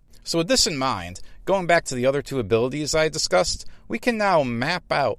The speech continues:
how they could have gotten from Plagueis' mind to, to those who demonstrate them in the sequel trilogy. Preventing death? I mean, that, that ability to control midi-chlorians was learned by Plagueis, and, and thus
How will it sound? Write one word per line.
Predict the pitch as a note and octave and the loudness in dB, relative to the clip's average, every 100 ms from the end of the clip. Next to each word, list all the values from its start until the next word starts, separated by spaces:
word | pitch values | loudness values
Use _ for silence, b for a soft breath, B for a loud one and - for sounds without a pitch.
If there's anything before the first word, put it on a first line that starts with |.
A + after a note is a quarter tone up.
| - | -10
how | - - F3 G3 | -14 -8 -2 -2
they | F#3 | -2
could | F3+ F3 | -4 -4
have | D3 A#2+ | -2 -2
gotten | C#3+ - G2+ | -2 -4 -14
from | - G#2 | -14 -14
Plagueis' | - C#3 C#3 B2+ A#2+ A2+ | -6 -4 -4 -6 -8 -6
mind | A#2+ A2+ F#2 F2+ - b b - | -4 -4 -4 -10 -14 b b -12
to, | - C#3+ B2+ | -8 -4 -4
to | - - A2+ | -4 -6 -4
those | G#2+ C3 A#2+ - | 2 2 2 -4
who | A#2 | -8
demonstrate | G2 D3+ D#3 B2+ - A#2 F2 | -2 -2 -2 -8 -6 -6 -6
them | F2+ F2 | -12 -12
in | F#2 | -12
the | G2 | -10
sequel | C3 A2+ F2+ | -10 -10 -8
trilogy. | - G#2 E2+ - - - - - - - | -6 -6 -8 -18 -20 -20 -20 -20 -20 -10
Preventing | - A#2 C#3 B2+ A#2+ | -4 0 0 -2 0
death? | D#3 G3 - - - - - b b b - C3+ | 2 2 -2 -18 -20 -20 -20 b b b -20 -14
I | |
mean, | C3 | -6
that, | B2+ C3 G#2+ | 0 0 0
that | B2 - | -6 -6
ability | A2 B2+ A#2+ A2+ | -4 -2 0 -4
to | - | -8
control | - A2 - C#3+ A#2 | -8 -8 -2 0 0
midi-chlorians | A2+ A2 - D3 C#3+ A#2 G#2 G2 | -2 -6 -4 0 0 0 -6 -10
was | F#2+ A#2 | -10 -8
learned | A#2 G2+ | -8 -8
by | F#2 | -10
Plagueis, | E2+ - F3 C#3 F#2 - - | -12 -8 -6 -6 -8 -10 -12
and, | G2+ F#2 | -14 -16
and | - F#2+ F#2+ | -18 -16 -8
thus | A2 G2+ - | -8 -6 -10